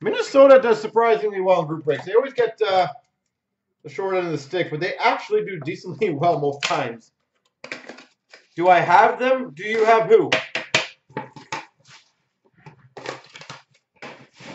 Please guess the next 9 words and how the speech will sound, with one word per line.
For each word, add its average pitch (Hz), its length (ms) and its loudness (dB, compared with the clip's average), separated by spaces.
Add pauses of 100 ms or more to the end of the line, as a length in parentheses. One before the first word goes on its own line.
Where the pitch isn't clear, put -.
(800)
To 143 60 -16
be 175 100 -4
honest, 240 280 4
I 208 120 6
don't 240 200 2
know 240 120 4
what 226 180 4
teams, 226 400 -2
uh, 208 360 6